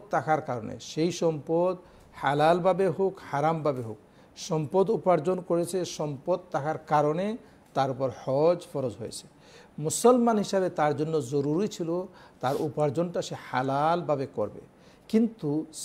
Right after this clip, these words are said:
somehow, unfortunately, হয়তো বা সে হালালভাবে উপার্জন করেনি,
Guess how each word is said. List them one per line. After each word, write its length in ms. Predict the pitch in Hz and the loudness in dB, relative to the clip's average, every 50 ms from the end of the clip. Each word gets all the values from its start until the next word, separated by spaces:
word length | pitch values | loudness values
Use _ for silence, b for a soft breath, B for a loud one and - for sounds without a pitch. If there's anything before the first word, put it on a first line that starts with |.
| - - | 0 2
somehow, 800 | 202 208 196 165 120 131 135 139 156 151 - - - - 180 | 4 4 4 0 -4 -4 -4 -4 -4 -4 -6 -8 -8 -6 -4
unfortunately, 800 | 196 - - - 185 170 - - 151 143 127 - - - 156 180 208 - B B B B B - | -4 -4 -4 -4 -4 -4 -4 -6 -8 -10 -10 -10 -8 -8 -6 -6 -8 -12 B B B B B 0
হয়তো 280 | 190 226 254 247 220 | 2 2 2 2 0
বা 140 | 165 147 143 | -2 -2 -2
সে 160 | - - 143 | -2 -4 -4
হালালভাবে 540 | 117 - 127 135 151 165 160 160 185 170 175 | -2 -2 0 2 2 2 2 2 2 2 2
উপার্জন 400 | 160 139 - 147 135 127 151 147 | 0 0 0 -2 -2 -2 -2 -4
করেনি, 380 | 131 - 143 139 139 143 180 | -4 -4 -4 -4 -2 -4 -4